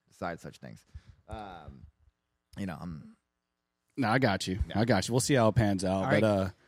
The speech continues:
Speaker 3: I gotta, um, run to the
Speaker 2: yeah.
Speaker 3: station, guys.
Speaker 2: Go,
Speaker 3: Women's
Speaker 2: uh,
Speaker 3: basketball at two P M today.
Speaker 2: Hell
Speaker 3: And
Speaker 2: yeah. We got, uh, Horns Hoops tonight. Let's see how it plays out. Uh, Corey, thank you. And, hey, once again, thank you to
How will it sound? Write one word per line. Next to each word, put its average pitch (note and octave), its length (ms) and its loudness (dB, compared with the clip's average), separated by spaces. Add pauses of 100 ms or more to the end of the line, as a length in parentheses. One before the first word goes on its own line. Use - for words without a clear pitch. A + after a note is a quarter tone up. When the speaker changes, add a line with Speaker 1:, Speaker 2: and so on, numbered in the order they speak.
Speaker 3:
I C#3 140 -2
gotta, F3 280 0
um, A2+ 320 -2
run C3 180 6
to - 100 -6
the - 80 0
Speaker 2:
yeah. G#2 80 4
Speaker 3:
station, C3 340 2
guys. A2+ 340 2
Speaker 2:
Go, B2+ 340 10
Speaker 3:
Women's D#3+ 260 12
Speaker 2:
uh, C#3+ 60 8
Speaker 3:
basketball C#3+ 460 4
at C3+ 80 0
two C#3 160 0
P C3+ 160 0
M C3+ 140 0
today. D#3 400 2 (140)
Speaker 2:
Hell G2+ 220 4
Speaker 3:
And G2+ 60 4
Speaker 2:
yeah. A2+ 380 4 (100)
We A2 60 -2
got, G2 240 2
uh, F#2+ 220 4
Horns A2+ 380 0
Hoops B2 260 -2
tonight. A#2+ 260 4
Let's A2+ 140 2
see B2+ 80 -4
how A2+ 100 0
it G#2+ 60 -6
plays A#2 360 4
out. C3+ 380 6 (360)
Uh, A#2+ 400 4
Corey, C3 280 2
thank B2 320 2
you. C#3 240 10
And, A2 560 4
hey, A#2 220 6 (180)
once D#3+ 220 4
again, C3 220 0
thank D#3+ 260 4
you E3 100 6
to A#2+ 420 0